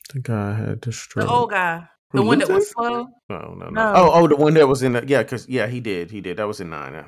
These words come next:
Speaker 2: That was in nine? Okay.
Speaker 1: Mm-hmm.
Speaker 2: Um, which he kinda, that, that was the catalyst.
Speaker 1: Mm-hmm.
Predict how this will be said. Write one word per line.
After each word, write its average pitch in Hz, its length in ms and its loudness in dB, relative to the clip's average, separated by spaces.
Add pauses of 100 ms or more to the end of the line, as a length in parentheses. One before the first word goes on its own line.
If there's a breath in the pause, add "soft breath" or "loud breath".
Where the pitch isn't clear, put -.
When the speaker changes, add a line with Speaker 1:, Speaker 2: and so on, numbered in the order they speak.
(100)
Speaker 2:
That 196 60 -2
was 202 100 -4
in 202 60 -12
nine? 196 360 -2
Okay. 156 400 -4 (220)
Speaker 1:
Mm-hmm. 95 360 -2
Speaker 2:
Um, 180 460 -6
which 254 260 -8
he 311 240 -10
kinda, 480 440 -8
that, 240 180 -8
that 294 120 -6
was - 100 -14
the 180 60 -20
catalyst. 208 640 -8 (180)
Speaker 1:
Mm-hmm. 95 540 -2